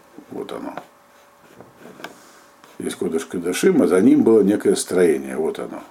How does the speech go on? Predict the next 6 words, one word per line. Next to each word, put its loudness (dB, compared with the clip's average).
И -10
оно 4
было 4
очень 0
широким. 0
Вот -14